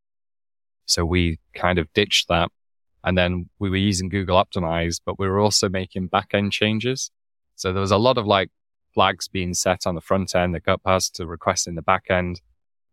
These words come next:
Um, and we were able to make bookings eventually. Like, we, we did start getting conversions. But I kind of had this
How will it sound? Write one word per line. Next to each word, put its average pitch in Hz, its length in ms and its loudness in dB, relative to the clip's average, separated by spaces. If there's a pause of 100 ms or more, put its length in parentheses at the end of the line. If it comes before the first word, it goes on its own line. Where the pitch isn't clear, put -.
(140)
Um, 82 440 0 (680)
and 110 120 -2
we 120 100 4
were 127 140 6
able 127 220 4
to - 120 -4
make 92 400 -4 (440)
bookings 90 680 -4 (320)
eventually. 85 560 2
Like, 80 220 2 (240)
we, 90 80 -6
we 92 180 -6
did 92 180 -4 (220)
start - 260 0
getting 87 280 -2
conversions. 85 580 -2 (580)
But 107 120 2
I 107 100 4
kind 127 260 2
of 117 140 2
had 110 220 -2
this - 280 0